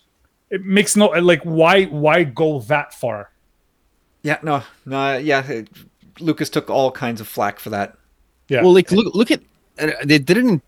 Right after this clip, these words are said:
Speaker 3: in Rebels. They're doing it now in the Bad Batch too. That's true. In the Clone Wars as well, with the, uh,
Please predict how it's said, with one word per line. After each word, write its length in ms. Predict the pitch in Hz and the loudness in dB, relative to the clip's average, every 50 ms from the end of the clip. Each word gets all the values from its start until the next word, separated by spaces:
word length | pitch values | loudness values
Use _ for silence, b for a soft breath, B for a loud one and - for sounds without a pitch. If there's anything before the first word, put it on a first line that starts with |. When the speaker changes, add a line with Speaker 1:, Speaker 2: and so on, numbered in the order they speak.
| _ | _
Speaker 3:
in 220 | - 151 160 135 123 | -4 -2 0 2 4
Rebels. 360 | 127 131 147 196 190 151 - | 4 2 4 2 2 2 2
They're 100 | 135 127 | 0 0
doing 260 | 123 107 147 185 190 | 2 2 2 2 2
it 80 | 170 135 | 2 2
now 220 | 131 131 143 147 | 2 2 2 2
in 80 | 131 127 | 2 0
the 80 | 120 | 0
Bad 320 | 110 107 117 117 143 165 135 | -2 -2 -2 0 -2 -2 -2
Batch 340 | 123 110 110 110 - - - | -2 -4 -4 -4 -8 -8 -4
too. 200 | - 185 170 127 | -2 -2 -2 -2
That's 180 | 113 113 - - | -4 -4 -6 -6
true. 200 | - 175 143 123 | -4 -4 -4 -2
In 80 | 123 135 | -2 -4
the 60 | 123 | -6
Clone 340 | - - 127 127 131 131 139 | -4 -2 0 0 2 2 0
Wars 240 | 143 143 143 127 | 0 0 0 -2
as 120 | 131 117 110 | -4 -4 -2
well, 340 | 117 110 110 110 139 156 _ _ _ _ _ _ _ | 0 0 0 0 -2 -6 _ _ _ _ _ _ _
with 140 | - 123 - | -10 -8 -6
the, 260 | 117 113 107 110 107 | -4 -4 -2 0 2
uh, 320 | 104 101 101 101 95 90 | 2 2 2 0 0 -2